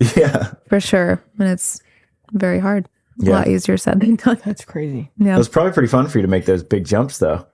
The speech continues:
Speaker 2: Oh, yeah, definitely.
Speaker 1: 'Cause you had been at, at the top making those small ones, and then it's like, "Oh, man.
Speaker 2: Yeah.
Speaker 1: Kind of a learner again."
Speaker 2: It was, yeah, it was really cool. I, I think early on,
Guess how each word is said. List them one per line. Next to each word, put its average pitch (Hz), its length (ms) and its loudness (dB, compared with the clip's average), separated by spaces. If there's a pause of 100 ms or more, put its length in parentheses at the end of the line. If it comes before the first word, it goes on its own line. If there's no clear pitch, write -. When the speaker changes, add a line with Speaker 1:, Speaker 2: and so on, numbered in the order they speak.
(200)
Speaker 2:
Oh, 202 140 2
yeah, 185 320 -2
definitely. - 580 -2
Speaker 1:
'Cause 110 160 0
you 135 60 4
had 113 140 0
been 127 180 2
at, - 180 -4
at 104 220 0
the 110 80 -2
top 98 440 0
making 110 360 2
those 98 160 0
small 107 320 0
ones, 95 180 -2
and 92 120 0
then 95 80 0
it's 92 160 -4
like, 90 180 -4
"Oh, 143 160 0
man. 107 420 -2
Speaker 2:
Yeah. 196 300 0 (160)
Speaker 1:
Kind 131 180 -2
of 95 60 0
a 92 40 2
learner 135 260 0
again." - 320 -6 (120)
Speaker 2:
It 220 120 2
was, 214 340 -2
yeah, 214 220 2
it 180 80 2
was 196 160 0
really 190 160 2
cool. 185 400 2
I, 185 180 0 (380)
I 196 60 0
think 196 220 0
early 190 280 4
on, 180 480 0